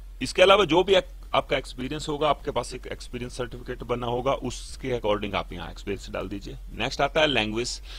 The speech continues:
लैंग्वेज इसलिए इंपॉर्टेंट होता है, अगर आप हिमाचल के बाहर या किसी अपनी स्टेट के बाहर, जैसे पं-, पंजाब में आप रहते हो और पंजाब के बाहर जॉब कर रहे हैं, आपको हिंदी नहीं आती तो प्रॉब्लम हो जाएगी। आप हिंदी भाषी राज्य में काम करना चाह रहे हैं या आप ऐसे राज्य में बात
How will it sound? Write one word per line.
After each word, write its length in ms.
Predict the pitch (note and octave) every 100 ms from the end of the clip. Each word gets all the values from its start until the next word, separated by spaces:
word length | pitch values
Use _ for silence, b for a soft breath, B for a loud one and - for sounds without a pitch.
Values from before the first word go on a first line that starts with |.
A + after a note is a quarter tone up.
| B
लैंग्वेज 580 | A#2 A#2+ D#3 E3+ E3+ E3+
इसलिए 360 | - A#2 - E3
इंपॉर्टेंट 440 | D#3+ D3 D3 D#3+
होता 160 | D#3 D#3+
है, 60 | E3
अगर 180 | D3+
आप 140 | C#3+ C3+ - - -
हिमाचल 460 | A2+ B2 B2+ B2+ D3
के 140 | C#3+
बाहर 520 | B2+ A2 G#2+ A#2 -
या 140 | A#2+ B2
किसी 320 | - B2+ D3 - -
अपनी 220 | E3 F#3+
स्टेट 280 | - E3+ C#3+
के 160 | D3
बाहर, 440 | C3 A#2 G#2+ A2+ - B B B
जैसे 220 | - A2
पं-, 400 | - B2+ A#2+ - -
पंजाब 380 | B2 B2 B2+
में 340 | C3 C#3 C#3+ - - D#2+
आप 220 | - B2+
रहते 280 | G#2+ G#2+ C3+
हो 180 | C3+ C3
और 80 |
पंजाब 380 | C3 A2+ A2+ A2+
के 120 | B2
बाहर 220 | A#2+ A#2+ A#2
जॉब 220 | B2 A2+
कर 140 | A2+
रहे 120 | A2+
हैं, 60 | B2
आपको 320 | A#2+ A#2+ B2+
हिंदी 300 | A2+ G#2+ A#2+
नहीं 280 | A2+ G#2 B2+
आती 260 | A2+ - C3
तो 100 | C3
प्रॉब्लम 380 | D3+ D#3 E3+
हो 160 | E3 D3+
जाएगी। 320 | C#3 B2+ B2+
आप 160 | C3+ -
हिंदी 300 | C#3 C#3 C#3
भाषी 440 | C3+ B2+ - C#3 C#3 B B
राज्य 260 | F#2+ G#2+ B2
में 140 | C3
काम 220 | B2+ B2+
करना 300 | C3 A#2+ B2
चाह 200 | B2 A#2
रहे 180 | A#2 B2
हैं 260 | B2 B2 A#2+
या 140 | A#2+
आप 640 | A2 - A2 - A2+ A2+ -
ऐसे 260 | G2 -
राज्य 280 | B2+ A#2+ A#2+
में 140 | B2+ A#2+
बात 180 | A#2